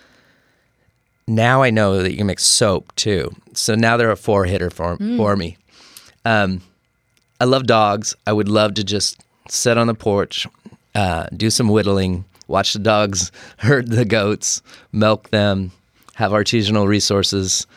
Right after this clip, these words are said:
Speaker 1: like, like you're doing, and, uh, that's kinda how I wanna go out.
Speaker 2: So you basically just described my life before filing for, uh, city council. <laughs>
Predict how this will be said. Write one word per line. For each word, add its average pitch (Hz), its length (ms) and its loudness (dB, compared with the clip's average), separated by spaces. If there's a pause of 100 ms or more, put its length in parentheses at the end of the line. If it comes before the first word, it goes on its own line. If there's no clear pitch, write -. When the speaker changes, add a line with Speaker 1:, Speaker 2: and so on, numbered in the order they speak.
(140)
Speaker 1:
like, 92 300 -8
like 104 240 -2
you're 104 100 2
doing, 95 600 2
and, 87 420 0
uh, 82 360 -2 (580)
that's 90 280 0
kinda 87 280 0
how 80 180 2
I 80 40 2
wanna 78 200 -2
go 76 200 0
out. 76 260 -6 (680)
Speaker 2:
So - 140 -4
you 208 100 2
basically 202 440 0
just 196 260 -2
described 175 480 0
my 160 140 0
life 160 420 -2
before 151 720 -4 (520)
filing 147 500 -4
for, 143 300 -4
uh, 98 200 -6 (380)
city - 220 -4
council. 175 500 0
<laughs> - 40 -14